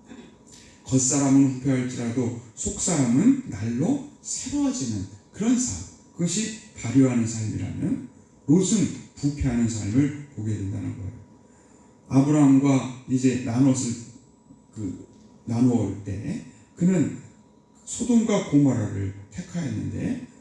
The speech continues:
거기는 여호와의 동산 같고 애굽 땅과 같았다. 즉, 눈에 보기 좋은 곳을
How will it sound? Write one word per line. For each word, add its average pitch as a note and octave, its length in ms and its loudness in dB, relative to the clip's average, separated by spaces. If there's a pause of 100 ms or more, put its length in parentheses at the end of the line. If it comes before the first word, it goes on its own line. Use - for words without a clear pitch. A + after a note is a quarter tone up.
거기는 D3+ 400 4
여호와의 D3 500 4
동산 C3 420 4
같고 A#2+ 480 -8 (160)
애굽 A#2 320 -8
땅과 G#2+ 280 -4
같았다. - 440 -10 (160)
즉, - 380 -4 (260)
눈에 E3+ 380 2
보기 D#3+ 600 -4
좋은 C3 400 2
곳을 A2 500 -10